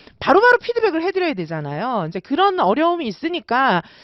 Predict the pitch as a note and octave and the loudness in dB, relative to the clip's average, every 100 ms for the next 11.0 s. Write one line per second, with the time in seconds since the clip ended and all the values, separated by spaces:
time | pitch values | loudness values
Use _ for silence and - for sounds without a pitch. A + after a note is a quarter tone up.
0 | - - _ G3 G3 A#3 D#4+ F4+ D#4 D4+ | -20 -20 _ -4 -2 2 2 2 0 -2
1 | C#4+ G#3 E3+ C#4 E4 G#4 F#4 D4 A#3+ A#3 | -2 -2 0 0 2 2 4 2 2 0
2 | A#3 G#3+ - G4+ F4+ E4 - C4+ D#4+ G#4+ | -2 -4 -2 -2 0 -2 0 0 2 2
3 | G#4+ F#3 G#3+ F4 C#4 - G#3+ A3 D4+ F#4 | 4 2 2 2 0 0 -2 -2 2 2
4 | A4 - G4+ C4+ E4+ B4 _ - _ - | 2 0 2 2 2 -2 _ -20 _ -4
5 | D4 G#4+ A4+ A#4 G#4+ B3 G3 A3+ A3+ G#3+ | 2 2 6 6 6 2 0 -4 -4 -4
6 | G3+ B3+ G#4 G#4 A#4 A#4+ A4+ F4 D#4 C4 | -6 -6 -6 -4 -4 -4 -2 -2 -2 -4
7 | C#4+ C#4+ C#4+ B3 C#4 - _ - _ - | -8 -6 -4 -2 -4 -4 _ -20 _ -4
8 | D#4 G4 B4+ F#4+ E4 D4 D4 D4 D4+ G4 | -2 0 0 0 0 -2 -2 -4 -4 -2
9 | G#4 E4 D#4 - A4 C5+ - G#4 D4+ - | -4 -4 -6 -6 -4 -4 -2 -6 -6 -8
10 | F3+ B3+ D#3+ B3 D#4+ D4+ A3+ F3+ A#3 F3 | -4 0 2 2 -2 -4 -4 0 2 0